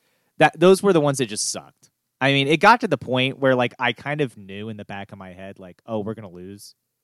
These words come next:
I don't like this." It would, it would get to the point where I would honestly feel nauseous the day of the game 'cause I hate Pittsburgh that much. And I, I hated Sidney Crosby, <laughs> but it would be this thing of be like,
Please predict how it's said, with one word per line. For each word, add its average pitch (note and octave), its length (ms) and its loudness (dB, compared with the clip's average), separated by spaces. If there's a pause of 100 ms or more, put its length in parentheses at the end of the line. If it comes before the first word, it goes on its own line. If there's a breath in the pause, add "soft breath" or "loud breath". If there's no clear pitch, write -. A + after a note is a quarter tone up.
(960)
I A2 100 -2
don't G2+ 200 -4
like F2+ 200 -16
this." - 420 -10 (200)
It F3 140 4
would, A3+ 240 2
it F3 100 2
would A#3 140 -2
get A#3+ 200 -6
to G3+ 80 -6
the E3+ 100 -2
point C3 340 -10
where C3 160 -4
I B2+ 120 2
would D3 140 0
honestly C3 600 -6 (180)
feel C3 200 0
nauseous G2 540 -8
the A2+ 120 -12
day G#2 200 -4
of F#2 100 -8
the F#2+ 100 -16
game D2+ 300 -20 (380)
'cause E3 120 2
I D3 100 6
hate E3 260 0
Pittsburgh B2+ 380 -6
that G2+ 180 -4
much. F#2+ 300 -10 (160)
And B2+ 200 -4
I, A#2 140 -4
I A2 40 -4
hated C#3 300 -4
Sidney C#3+ 300 -6
Crosby, G#2 640 -6 (180)
<laughs> - 180 -20
but C#3+ 120 2
it - 40 6
would C#3 120 4
be C#3+ 100 2
this D3 180 -2
thing C3 200 -2
of A#2+ 80 -8
be C3 120 -4
like, A2+ 280 -4